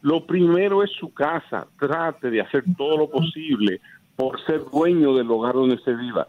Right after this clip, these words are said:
Si le toma uno, dos, tres, cinco años ahorrar o diez para poder dar el inicial, aproveche los programas de gobierno. Si es veterano, no tiene que dar inicial.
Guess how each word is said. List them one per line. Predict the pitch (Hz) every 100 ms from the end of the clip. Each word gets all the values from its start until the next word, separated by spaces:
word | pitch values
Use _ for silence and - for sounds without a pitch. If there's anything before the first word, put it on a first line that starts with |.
| -
Si |
le | 117 117
toma | 143 147 -
uno, | 160 160 127
dos, | 120 135 -
tres, | 139 131 -
cinco | 165 - 147
años | 139 147 135 -
ahorrar | 113 113 135 135
o | 117
diez | 117 139 151 120 _ _ _ _ _
para | - 120
poder | 107 120 143
dar | 135 143 143
el | 143
inicial, | 139 127 - - - 107 - _ _
aproveche | - 113 - 127 131 139 180
los | 151
programas | - 135 120 135 135 131
de | 135
gobierno. | 113 110 127 135 117 104 78 _ _ _
Si | -
es | 143
veterano, | 139 151 151 131 139 143
no | 127
tiene | 123 131 123
que | 127
dar | 123 123
inicial. | 127 113 - 147 135 92